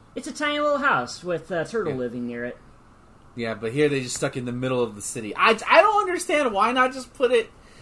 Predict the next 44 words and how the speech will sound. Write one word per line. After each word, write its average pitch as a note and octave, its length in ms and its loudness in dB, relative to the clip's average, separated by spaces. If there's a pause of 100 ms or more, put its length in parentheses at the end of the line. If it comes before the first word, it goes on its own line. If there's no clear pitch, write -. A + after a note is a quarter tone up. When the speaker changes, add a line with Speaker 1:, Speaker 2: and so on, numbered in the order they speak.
(260)
Speaker 2:
It's E3 140 0
probably A#3 220 8
'cause G#3+ 160 0
they F#3+ 100 0
couldn't G3 400 0
either E3+ 160 2
build D3+ 320 6
the G3+ 80 -2
set, - 260 2
didn't D#3+ 140 -4
have E3 80 -4
the D3 80 -2
budget A#3 300 4
for C4 60 -4
the B3+ 100 -6
set, B3 340 2
or D#3 80 4
didn't D#3 160 -4
have D#3 160 0
enough D3+ 240 -2
budget D3 420 0 (320)
to D3+ 80 -6
go C#3 140 0
shoot, D#3+ 400 -4
like, C3+ 180 -2
on C3 100 -2
an A#2+ 100 -6
island A#2+ 280 -4
Speaker 1:
Well, A#3+ 160 8
I B3 120 6
Speaker 2:
somewhere. B3 260 4
Speaker 1:
mean, A#3+ 260 -2
this C#4+ 220 -4
movie D4+ 340 2
was G#3 300 0
slated F#3 400 -2
to G3 80 -4
have D#3 520 -2
a D#3+ 120 -6
hundred F3 340 -8
twenty E3 320 -8
million D#3 320 -6
dollar D3 240 -4
budget, C3 440 -8